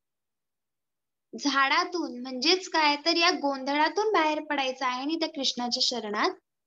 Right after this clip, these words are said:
जायचं आहे. ठीक आहे, पुढे बघा. "न, न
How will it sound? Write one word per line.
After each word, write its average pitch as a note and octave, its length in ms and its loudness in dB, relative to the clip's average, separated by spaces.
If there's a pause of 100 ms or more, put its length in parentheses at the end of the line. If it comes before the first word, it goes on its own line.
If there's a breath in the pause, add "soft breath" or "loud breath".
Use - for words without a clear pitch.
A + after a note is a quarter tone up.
(120)
जायचं G#3+ 480 2
आहे. F#3 200 -12 (840)
ठीक G#4+ 160 2
आहे, A3 280 -2 (400)
पुढे F#4+ 200 8
बघा. F4 360 4 (2250)
"न, C4 160 4 (960)
न E4 260 4